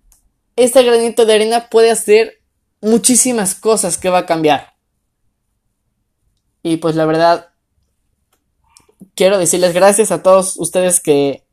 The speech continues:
están aquí reunidos, que me están escuchando el día de hoy. Y pues, aquí me despido. Espero que tengan un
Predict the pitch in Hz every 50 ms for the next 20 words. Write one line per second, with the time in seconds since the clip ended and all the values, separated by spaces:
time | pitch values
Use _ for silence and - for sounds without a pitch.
0 | _ - 151 - 180 175 175 170 165 - 175 170 165 170 170 170 175 175 175 170
1 | 170 - - 165 151 156 143 - 165 165 165 156 156 - 143 - 175 165 165 165
2 | 160 165 160 160 165 165 170 160 165 _ _ _ _ _ _ _ _ _ _ _
3 | _ _ _ - 185 175 - 175 170 165 - - - - _ _ _ _ _ _
4 | _ _ _ _ _ _ _ _ _ _ _ _ _ _ _ _ _ _ _ _
5 | - 165 165 - 196 202 196 190 170 156 - - - 185 175 160 143 123 - _
6 | _ _ _ _ _ _ _ _ _ _ _ _ _ _ _ _ _ _ _ _
7 | _ _ - - - - 202 208 202 - 180 180 202 196 196 196 196 190 - -
8 | - 208 220 226 233 233 -